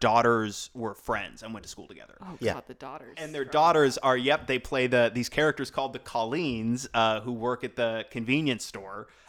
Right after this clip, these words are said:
Speaker 1: Uh, that's the two of them. And they, and you, you, y'all are aware of yoga hosers, right?
Speaker 3: I've heard
Speaker 2: Don't
Speaker 3: of it, yes.
Speaker 2: even. Just
Speaker 1: So this was originally conceived as a loose, uh, trilogy,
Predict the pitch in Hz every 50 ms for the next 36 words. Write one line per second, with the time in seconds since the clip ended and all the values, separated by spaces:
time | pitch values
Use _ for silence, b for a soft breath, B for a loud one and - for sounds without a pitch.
0 | b b - 120 110 107 104 113 143 - - 131 - - 156 143 139 123 113 101
1 | 95 95 101 107 - _ _ _ _ - 131 120 113 117 135 151 156 151 143 139
2 | 139 135 - - 123 120 127 175 208 - - 143 165 - - 123 147 147 139 135
3 | 123 120 120 131 123 120 113 110 113 117 117 113 117 110 113 107 101 104 107 104
4 | 92 110 117 117 117 - _ _ _ _ - - _ _ _ _ _ _ _ _
5 | - 117 120 110 101 - 233 240 240 247 240 190 185 170 165 160 170 175 - -
6 | 208 190 - - - 190 180 165 165 160 - - 226 254 262 - 254 262 247 240
7 | 220 170 165 185 170 170 175 170 165 156 151 - - 151 139 - - 151 143 127
8 | 120 113 110 110 113 - - 127 127 123 120 131 127 120 117 113 123 135 139 139
9 | 135 - - - - - - _ - 123 117 113 110 - - - - - 190 185
10 | 151 135 117 - 113 98 - 50 50 -